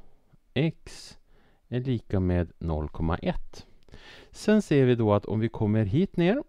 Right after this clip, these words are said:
så har vi då att någonting händer här med en sannolikhet på noll komma sju, eller att det händer det här med sannolikheten noll komma tre. De här två tillsammans är också ett, och det stämmer ju. Och likadant här, de där två, för här befinner vi oss här.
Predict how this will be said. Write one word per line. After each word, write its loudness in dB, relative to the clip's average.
så -4
har 2
vi 0
då 0
att -6
någonting -4
händer 0
här 0
med -2
en -2
sannolikhet -4
på -6
noll -2
komma -4
sju, -2
eller 0
att 2
det 2
händer 2
det 2
här 0
med -4
sannolikheten -2
noll -2
komma -4
tre. -4
De 2
här 2
två -2
tillsammans -2
är -2
också -2
ett, -4
och -10
det -8
stämmer 0
ju. 0
Och -4
likadant 2
här, 2
de 0
där 4
två, -6
för -4
här 2
befinner 0
vi 2
oss -2
här. 0